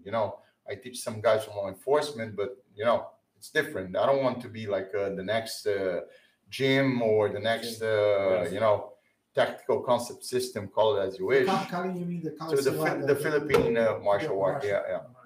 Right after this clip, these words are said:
Speaker 1: With
Speaker 3: With
Speaker 1: sticks,
Speaker 3: the, with
Speaker 1: blades,
Speaker 3: the, the
Speaker 1: yeah.
Speaker 3: blade, the, the
Speaker 1: So I, I
Speaker 3: blades.
Speaker 1: remember I asked him,
Speaker 3: Wow.
Speaker 1: I asked him, they're like, "Can you show me something?" And he was like, "Uh," I said, "Please." He said, "Listen,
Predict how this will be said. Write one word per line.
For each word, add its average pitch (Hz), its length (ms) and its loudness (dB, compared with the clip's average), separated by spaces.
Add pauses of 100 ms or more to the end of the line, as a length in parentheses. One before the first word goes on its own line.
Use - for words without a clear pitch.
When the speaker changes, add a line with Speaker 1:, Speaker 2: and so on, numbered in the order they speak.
(120)
Speaker 1:
With 143 100 -6
Speaker 3:
With 156 120 -4
Speaker 1:
sticks, 135 300 4
Speaker 3:
the, 156 60 2
with 160 80 -2
Speaker 1:
blades, 123 420 2
Speaker 3:
the, 135 80 -8
the - 120 -10
Speaker 1:
yeah. 92 180 0
Speaker 3:
blade, 151 260 -6
the, 131 60 -16
the - 60 -20 (420)
Speaker 1:
So 131 80 6 (500)
I, 131 80 4
I 139 60 6
Speaker 3:
blades. 139 240 4
Speaker 1:
remember 170 360 4 (440)
I - 20 6 (200)
asked - 220 0
him, 113 320 -8
Speaker 3:
Wow. 135 140 -12 (340)
Speaker 1:
I 107 80 0 (140)
asked 151 200 2
him, 160 160 -4
they're 120 200 4
like, 127 140 0
"Can 147 140 -12
you - 20 -8 (100)
show 156 160 -2
me 175 60 -12
something?" - 520 -2
And 139 160 -10
he 143 120 -8
was 139 120 -4
like, 135 160 -6 (1500)
"Uh," - 440 -10 (880)
I - 20 -16
said, 151 220 -6 (640)
"Please." - 360 -2 (200)
He - 100 -20
said, 123 120 -16
"Listen, 131 360 0